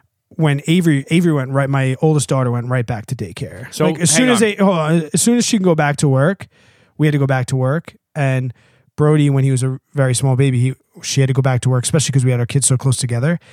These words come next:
Speaker 1: and she didn't have days saved up. Then covid hit, and we were at home. So the blessing for us is that we got to spend some time.
Speaker 2: Yeah.
Speaker 1: So there's that silver lining too, which I'm sure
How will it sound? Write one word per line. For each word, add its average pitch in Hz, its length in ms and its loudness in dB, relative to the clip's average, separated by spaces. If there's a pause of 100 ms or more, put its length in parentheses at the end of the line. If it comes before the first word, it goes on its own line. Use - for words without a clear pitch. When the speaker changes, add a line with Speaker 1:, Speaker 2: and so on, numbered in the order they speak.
(240)
Speaker 1:
and 123 480 0 (200)
she - 160 -2
didn't 131 120 4
have 127 220 -2
days 131 280 0
saved 117 280 -2
up. 139 300 0 (200)
Then 127 140 -2
covid 139 320 0
hit, 120 180 0
and 120 120 -4
we 127 80 0
were 120 160 -2
at 110 180 -8
home. 120 380 -8
So 160 140 0
the 151 80 2
blessing 175 340 0
for 156 140 -2
us 135 160 0
is 123 80 -6
that 135 60 -2
we 127 100 -6
got 127 180 -6
to 131 80 -14
spend 131 260 -8
some 127 120 -8
time. 147 260 -2
Speaker 2:
Yeah. 139 40 0
Speaker 1:
So 156 200 0 (280)
there's 226 240 2
that 175 120 0
silver 170 280 2
lining 151 260 2
too, 170 160 0
which 147 120 0
I'm 135 120 0
sure 143 400 0